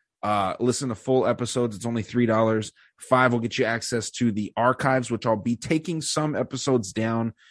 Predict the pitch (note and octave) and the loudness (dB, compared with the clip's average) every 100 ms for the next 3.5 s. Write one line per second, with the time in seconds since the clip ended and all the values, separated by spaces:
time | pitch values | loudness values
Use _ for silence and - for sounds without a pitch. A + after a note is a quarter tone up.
0 | _ A2 A#2 A#2+ A#2+ A#2 A2+ G#2+ A2 G#2+ | _ 4 6 8 6 4 2 2 2 2
1 | G#2+ A2 G#2+ G#2 _ _ - G#2 A#2+ - | 0 0 0 -4 _ _ -10 -4 0 2
2 | B2 G2+ A2 G#2 A2+ - G#2 A2+ - A2 | 2 2 0 0 -2 -2 -2 -4 -2 0
3 | A2 - A2+ A2+ - | 0 0 -4 -4 -8